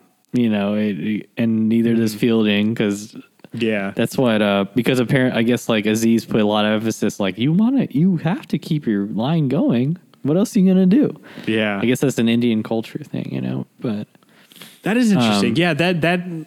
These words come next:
Speaker 2: yeah, that adds importance to
Speaker 1: Mm-hmm.
Speaker 2: Fielding and Missus Moore's daughter getting married, I feel like, 'cause that, I feel like that represents something. That's like, that represents,
Speaker 1: Like
Speaker 2: like, a
Speaker 1: Missus Moore,
Speaker 2: goodness
Speaker 1: yeah.
Speaker 2: of, yeah, the goodness of Missus Moore continuing on,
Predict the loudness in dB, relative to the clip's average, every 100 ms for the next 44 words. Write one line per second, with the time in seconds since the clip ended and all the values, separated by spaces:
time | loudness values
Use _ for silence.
0 | _ -6 0 2 2 0 0 0 0 0
1 | 0 0 0 0 -2 -2 2 2 2 0
2 | -4 -14 -20 -20 -6 0 2 4 4 4
3 | 4 2 0 -6 _ -2 0 2 0 0
4 | 0 0 0 0 2 0 0 0 0 0
5 | 0 -2 -2 -2 -2 -4 -2 -2 -2 -2
6 | 0 0 0 0 0 0 0 0 0 0
7 | -2 -2 -4 -12 -20 _ _ _ _ _
8 | _ -20 -6 -4 -2 -4 -4 -4 -4 -2
9 | -2 -2 -4 -2 -2 -2 0 0 0 0
10 | 0 2 2 2 2 2 2 2 0 0
11 | 0 2 0 -2 -2 0 0 0 0 0
12 | 2 0 -2 -2 -4 -4 -4 -2 -2 -2
13 | -6 -4 -2 0 0 -2 -2 -2 -4